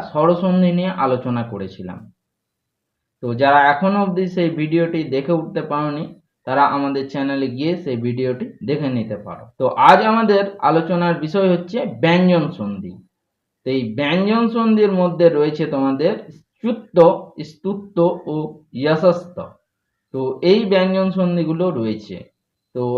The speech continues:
আজ আমরা এই ব্যঞ্জন সন্ধি নিয়ে ডিটেলসে আলোচনা করব। ও মূল ভিডিওতে যাওয়ার আগে প্রত্যেকবারের মতো তোমাদের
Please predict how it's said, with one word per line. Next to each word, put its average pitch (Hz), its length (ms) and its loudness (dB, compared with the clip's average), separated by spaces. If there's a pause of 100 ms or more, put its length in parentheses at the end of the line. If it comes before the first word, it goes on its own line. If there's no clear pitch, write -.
(260)
আজ 185 200 8
আমরা 196 320 4
এই 175 100 6
ব্যঞ্জন 170 460 2
সন্ধি 180 320 0
নিয়ে 170 240 0
ডিটেলসে 156 520 -4
আলোচনা 139 500 0
করব। 139 280 -8 (1040)
ও 131 80 -10
মূল 151 260 2
ভিডিওতে 196 460 2 (140)
যাওয়ার 156 380 4
আগে 151 280 -2 (1300)
প্রত্যেকবারের 175 720 4
মতো 180 320 2
তোমাদের 156 340 -4